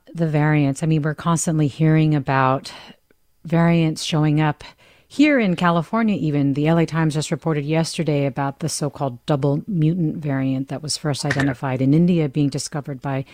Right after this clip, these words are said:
Speaker 1: Stanford scientists here. How worried are you about this and the ability of other variants to take hold?
Speaker 2: So far, the vaccines seem to cover the variants. Um, I mean, some are better than others. I mean, some vaccines cover them better than others, and some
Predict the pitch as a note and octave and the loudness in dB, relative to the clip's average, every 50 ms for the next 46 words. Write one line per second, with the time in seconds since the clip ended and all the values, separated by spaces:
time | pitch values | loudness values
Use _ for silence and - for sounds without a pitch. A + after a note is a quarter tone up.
0 | - - - - - - - - F#3+ G#3 A#3 G#3+ B3 A3 - - - D#3 C#3+ C#3 | -20 -20 -20 -18 -16 -6 -2 0 2 2 2 0 -2 -4 -6 -4 -2 -2 -2 -2
1 | C3 - C#3 B2+ - - - D3+ C3+ B2+ B2+ C3 D3 - - - - C4+ C#4 C4+ | -2 -4 -6 -8 -8 -6 -6 -6 -6 -6 -6 -8 -8 -10 -8 -4 -2 0 0 2
2 | B3+ C4+ C4+ C4+ - - F3 B3 C4 B3+ C#4 C4 G#3+ E3 D#3+ C#3 C#3 - - D3 | 2 0 0 0 -2 -2 -2 0 0 0 0 0 -2 -2 -2 -4 -4 -4 -4 -6
3 | C3+ - - E3 D3+ D3+ D3 C3+ - D#3 C#3+ C#3+ C#3+ C3+ C3+ C#3 B2 C3+ C3+ C3+ | -6 -4 -2 -2 -2 -2 -2 -2 -2 -2 -2 -2 -2 -2 -2 -2 -2 -2 -2 -2
4 | C3+ B2+ B2+ C3+ C3 C3 B2+ B2+ B2+ C#3 - - - C#3+ - - A#2+ A2+ - - | -2 0 0 0 0 0 -2 -2 -4 -6 -8 -8 -8 -8 -6 -6 -8 -8 -8 -10
5 | C3 B2+ A#2+ A#2+ C3 - - - _ _ _ _ _ _ _ _ _ _ _ _ | -12 -12 -12 -14 -18 -20 -20 -20 _ _ _ _ _ _ _ _ _ _ _ _
6 | _ _ _ _ _ _ _ _ _ _ _ _ _ - - B2 B2+ A2 - A#2 | _ _ _ _ _ _ _ _ _ _ _ _ _ 2 2 4 4 4 4 4
7 | A#2 G#2+ G2+ F#2+ G2 F2 - - - - F#2+ F#2+ G#2 G#2 - - G2 F2 F2 - | 4 2 2 4 2 2 2 2 -2 -2 -2 -2 -2 -2 -2 -2 -2 -4 -6 -6
8 | - - F2+ G2+ G2 G2 F2 F#2+ F#2 F2+ F#2+ A2 C#3 C#3+ - - - _ _ - | -4 -4 -4 -2 -4 -4 0 2 2 4 2 2 -2 -4 -8 -8 -10 _ _ -8
9 | G2 F2+ F2 E2+ E2+ E2+ G2+ G#2+ - G2 F2 F2 F2 - - G2 F#2 F2+ E2 - | -6 -4 -4 -4 -6 -8 -10 -8 -8 -8 -6 -6 -4 -4 -2 -2 -2 0 2 2
10 | F#2+ F#2 F2+ F2 E2+ F2 E2 E2+ E2+ - - A2 G#2+ - F#2 F2 - - G#2+ F#2+ | 2 2 2 0 -2 -2 -2 -2 -2 -2 -2 -4 -4 -4 -4 -4 -2 -2 0 2
11 | F#2 F2+ F2 - - F#2 E2+ - - - G2+ E2+ F2 E2+ F2 E2 D#2+ F2 F2+ E2 | 4 2 2 2 -2 -8 -6 -6 -4 -2 -2 -2 -2 -4 -6 -4 -2 0 0 0
12 | E2 D#2+ - D#2+ E2 F2 F#2+ G#2+ B2+ C3+ C#3 - E2+ D#2 - - F#2 F2+ F2 E2+ | 0 -2 -6 -6 -4 -4 -2 -2 -2 -2 -2 -4 -4 -6 -6 -6 -4 -4 -6 -8